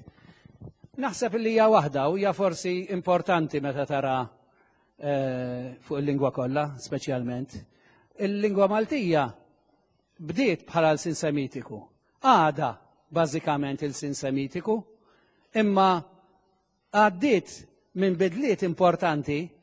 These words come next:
illi resquha minn tip ta' lingwa li taħdem bl-erq għal tip ta' lingwa li dejjem iktar taħdem bit-sok,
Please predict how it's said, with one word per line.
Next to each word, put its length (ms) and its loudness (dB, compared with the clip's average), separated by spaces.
illi 240 2
resquha 520 2
minn 280 -4
tip 260 -4
ta' 140 4
lingwa 460 2
li 220 -6
taħdem 400 -2
bl-erq 440 -2
għal 240 0
tip 200 -6
ta' 120 2
lingwa 380 2
li 140 0
dejjem 480 4
iktar 460 2
taħdem 560 2
bit-sok, 640 0